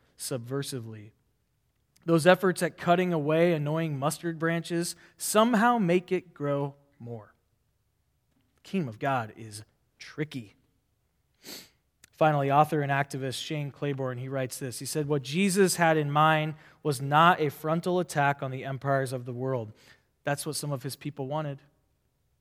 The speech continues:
They wanted the cedar tree, the mighty cedar tree, riding in on a war horse, taking out the Romans. His revolution,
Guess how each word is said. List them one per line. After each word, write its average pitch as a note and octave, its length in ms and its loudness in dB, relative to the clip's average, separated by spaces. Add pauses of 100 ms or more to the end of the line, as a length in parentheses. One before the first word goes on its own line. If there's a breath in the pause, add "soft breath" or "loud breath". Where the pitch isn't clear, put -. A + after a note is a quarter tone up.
(480)
They B2+ 100 -8
wanted D3 280 -4
the C#3+ 80 -6
cedar E3+ 300 -4
tree, D3 320 -6
the C3+ 100 -10
mighty D#3+ 320 0
cedar D#3+ 320 -4
tree, D#3+ 280 -4
riding E3 440 0
in E3+ 100 2
on E3 100 2
a E3 80 0
war D#3+ 300 2
horse, D#3+ 420 -2
taking E3+ 460 -2
out D3 240 -4
the C3+ 80 -8
Romans. B2+ 720 -6 (920 soft breath)
His F3 200 4
revolution, F#3+ 920 4